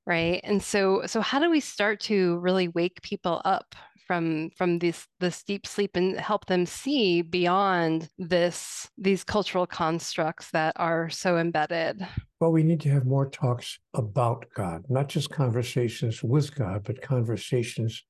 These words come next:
Speaker 2: about God. We've been told, at least I was told, since I was a young man, really, we don't talk about religion or politics in polite company.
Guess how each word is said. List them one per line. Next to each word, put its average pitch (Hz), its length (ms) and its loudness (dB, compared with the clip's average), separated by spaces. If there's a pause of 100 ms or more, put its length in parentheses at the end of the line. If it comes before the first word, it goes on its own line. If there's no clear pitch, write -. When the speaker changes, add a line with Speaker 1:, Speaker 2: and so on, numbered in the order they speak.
Speaker 2:
about 123 540 -2 (120)
God. 87 260 -6 (120)
We've 160 140 4
been 151 160 4
told, 156 420 2 (100)
at 139 120 2
least 143 200 2
I 151 120 2
was 117 420 0
told, 131 460 0
since - 280 -2
I 147 40 2
was 131 220 2
a 123 180 0 (100)
young 131 280 4
man, 131 300 2
really, 104 340 -2 (100)
we 139 100 4
don't 156 180 4
talk 151 200 0
about 135 340 2
religion 151 380 6
or 135 160 2
politics 135 580 0
in 123 140 0
polite 123 320 2
company. 107 440 -2